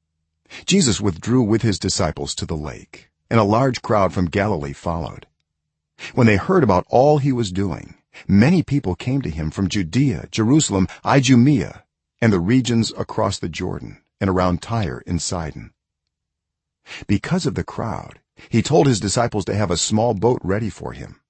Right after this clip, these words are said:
to keep the people from crowding him. For he had healed many,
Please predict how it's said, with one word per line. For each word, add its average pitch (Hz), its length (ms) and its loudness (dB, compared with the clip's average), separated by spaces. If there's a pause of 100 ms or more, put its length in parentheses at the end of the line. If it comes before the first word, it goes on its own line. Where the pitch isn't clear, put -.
(460)
to - 80 -8
keep 120 200 -4
the 80 100 -6
people 107 280 -6
from 80 180 -6
crowding 82 380 -6
him. - 280 -16 (880)
For - 320 0
he 147 180 4
had 90 260 0
healed 98 340 -2
many, 107 560 -4